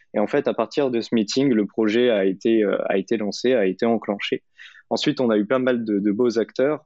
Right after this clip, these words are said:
euh, notamment Engie, Casse Loire Centre et l'association Turbo, euh, qui est, euh, le laboratoire d'expérimentation, euh, urbaine pour la ville d'Orléans,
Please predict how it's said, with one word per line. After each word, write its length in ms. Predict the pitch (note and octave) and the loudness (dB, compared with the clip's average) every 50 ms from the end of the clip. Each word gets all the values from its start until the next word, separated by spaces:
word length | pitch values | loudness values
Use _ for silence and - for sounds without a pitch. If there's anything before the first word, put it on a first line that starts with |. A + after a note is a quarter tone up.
| _ - | _ -2
euh, 300 | G#2+ G2 F#2+ F#2+ F#2+ F#2+ | 0 2 2 2 2 2
notamment 440 | G2 G2+ A2 A2 A2 G2+ G#2 G2+ - - | 0 0 0 0 -2 -2 -2 -2 -2 0
Engie, 420 | G#2 G2+ G2+ F#2+ G2+ A2 C3+ D3+ - _ _ _ _ _ _ _ | 0 2 2 2 2 2 2 0 -4 _ _ _ _ _ _ _
Casse 220 | - A2+ G#2 G#2 | -2 -2 0 0
Loire 480 | A2 G2+ A2 A#2+ A#2 A#2 G#2+ A2 G#2+ - | -2 0 0 0 0 0 0 0 -2 -2
Centre 440 | - - A#2+ A#2 C3+ C3+ - - C#3+ - | -4 -2 -2 0 0 -2 -4 -10 -6 -2
et 100 | A2+ G#2+ | -2 0
l'association 720 | G#2 G#2+ G#2+ - - A2+ G#2 - G#2+ G2 - A#2 G#2+ G2+ | 2 0 0 0 -4 -6 -4 -2 -4 -2 -2 -2 -2 -2
Turbo, 480 | - - B2+ A#2 A2 A2 A2 B2 - - - - - _ _ A2 | 0 0 0 0 2 2 2 0 -2 -6 -14 -20 -20 _ _ -4
euh, 120 | G2+ G2 F#2+ | -2 -2 -2
qui 320 | G2 - - G#2 G#2 A2 | -2 0 2 4 4 6
est, 220 | A#2 A#2+ B2 B2+ B2 | 6 6 4 4 4
euh, 240 | A#2 G2+ G2 F#2 - - - - G1+ - - - | 4 2 2 0 -2 -2 -2 -4 -4 -4 -4 -4
le 220 | - - A2 G#2 | -2 0 2 2
laboratoire 720 | G#2+ G#2+ A2 A2+ A2+ A2 G#2+ G#2 - - A#2+ B2 A#2+ A#2 | 2 2 2 2 2 0 0 0 -2 0 0 2 2 2
d'expérimentation, 1300 | A2 A2 G2+ - - - - G#2+ G2+ G#2 G#2 G2+ G#2 G2+ - A2 G2+ - - - A#2+ A#2 A#2 A2+ G#2 F#2 | 0 -2 -2 -4 -6 -4 -2 0 0 0 0 0 0 0 0 -2 -2 -2 -2 -2 0 0 2 2 0 0
euh, 60 | G#2 - - _ - | -2 -4 -8 _ -4
urbaine 500 | C3 G#2+ G#2 G2+ A2 A2 B2+ D3 C3+ A2 - _ _ _ _ _ _ _ _ | -2 -2 0 0 0 0 0 -2 -4 -6 -10 _ _ _ _ _ _ _ _
pour 100 | - A2 | -2 0
la 120 | G#2+ A2 G#2+ | 0 0 0
ville 180 | G#2 A#2 A#2+ | 0 -2 -4
d'Orléans, 540 | A#2 A2+ G#2+ G2+ G2 F#2+ G2 G#2 A2+ C#3 - | -2 0 0 0 2 2 2 2 0 -2 -6